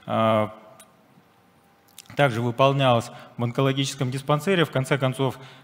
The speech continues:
все эти вмешательства привели к с-, смарчиванию мочевого пузыря. Нами была выполнена и радикальная цистектомия. Потом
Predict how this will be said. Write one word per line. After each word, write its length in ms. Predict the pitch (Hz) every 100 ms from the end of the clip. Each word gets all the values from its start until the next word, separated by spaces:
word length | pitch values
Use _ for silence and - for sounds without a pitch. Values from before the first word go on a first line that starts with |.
| -
все 200 | - 143
эти 200 | - 127
вмешательства 640 | 117 143 135 120 113 123
привели 600 | 113 127 135 131 123 117
к 60 | -
с-, 360 | - - -
смарчиванию 580 | - 151 180 - 160 151
мочевого 400 | 143 139 147 143
пузыря. 560 | 143 135 139 139 131 - - - -
Нами 280 | 151 156 127
была 240 | 123 120
выполнена 680 | 120 123 120 113 113 113 - - - -
и 360 | 120 120 117 113
радикальная 600 | 120 120 120 131 120 113
цистектомия. 880 | - 127 135 - 147 170 185 175 151 - - -
Потом 420 | - 120 170 147